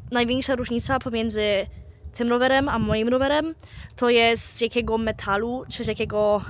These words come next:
em, czy, czy z jakiej rzeczy jest zrobiona. Więc tak jak mówiłam, a mój rower jest z aluminium, a jego rower jest z carbon fiber, więc, e, ten jest lżejszy chyba o jakieś dwa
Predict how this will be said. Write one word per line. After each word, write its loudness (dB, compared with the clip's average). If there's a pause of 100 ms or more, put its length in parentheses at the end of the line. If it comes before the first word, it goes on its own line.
(140)
em, 0
czy, -6 (140)
czy -8
z -2
jakiej -2
rzeczy -2
jest -2
zrobiona. 0 (440)
Więc 4
tak 2
jak 2
mówiłam, 4
a -2
mój 4
rower 2
jest 0
z -2 (100)
aluminium, 0 (440)
a 8
jego 2
rower 4
jest 0
z 0
carbon -2
fiber, -2
więc, 0
e, 0 (100)
ten 4
jest 4 (100)
lżejszy 2
chyba 4
o 0
jakieś 2 (1700)
dwa 4